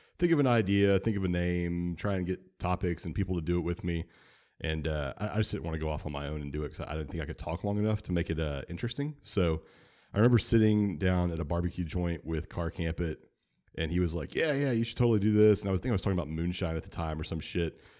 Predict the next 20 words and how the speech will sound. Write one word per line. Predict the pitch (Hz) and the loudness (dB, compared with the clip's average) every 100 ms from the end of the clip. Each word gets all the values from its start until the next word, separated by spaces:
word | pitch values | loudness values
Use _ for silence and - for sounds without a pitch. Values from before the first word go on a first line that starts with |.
| - | -6
And | 87 | 0
he | 90 | 2
was | 87 | 0
like, | 98 90 | -2 -2
"Yeah, | - | 0
that | 117 127 | 2 2
should | 139 | 0
be | 123 | 2
your | 120 | 2
fucking | 98 117 101 | 2 0 0
podcast." | 85 107 113 87 76 71 - | 0 0 -2 -2 -2 -2 -4
And | |
I | 78 | -6
was | 78 | -6
like, | 80 | -4
"Well, | 127 143 | -2 0
maybe | 151 185 | 0 0
I'll | 147 | -2
just | 131 - | -4 -4
do, | 120 117 113 107 | 2 4 6 4